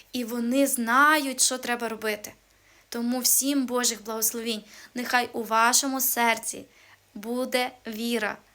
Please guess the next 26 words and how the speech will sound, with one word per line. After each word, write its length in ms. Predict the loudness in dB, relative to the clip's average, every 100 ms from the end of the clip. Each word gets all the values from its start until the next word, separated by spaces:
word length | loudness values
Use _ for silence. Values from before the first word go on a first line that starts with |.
| _ -12
Нехай 340 | -6 2 2
ваше 400 | 4 4 4 0
серце 460 | -4 -2 -2 -4 -8
наповниться 720 | -10 -6 -4 -4 -4 -4 -4
вірою, 500 | -4 0 0 -2 -6 -14 -20 -20 -16
Божою 640 | -4 0 2 2 0 -2 -4
любов'ю. 560 | -4 0 0 -2 -8 -12
І 80 | -12
нехай 340 | -8 -4 -4
у 100 | -4
вашому 420 | -4 0 0 0
серці 420 | -2 -2 -4 -6 -10
прийде 520 | -8 -8 -4 -2 -2
Божа 360 | -2 0 -2
благодать. 540 | -2 -6 -4 -2 -4 -4 -16 -16 -16 -6
Всіх 440 | 0 0 0 -4 -8
люблю 420 | -6 -2 0 0 -6
і 360 | -6 -6 -6 -10 -20 -20 -20 -18 -12
бажаю 560 | -4 0 4 4 4 0
Божих 360 | -2 -4 -4 -8
благословінь. 580 | -4 -4 -4 -8 -10
Якщо 280 | -4 0 0
ви 100 | -2
потребуєте 680 | -8 -8 -8 -2 -2 -2 -6
духовного 480 | -10 -6 -4 -4 -6
спілкування 840 | -6 -8 -6 2 4 6 2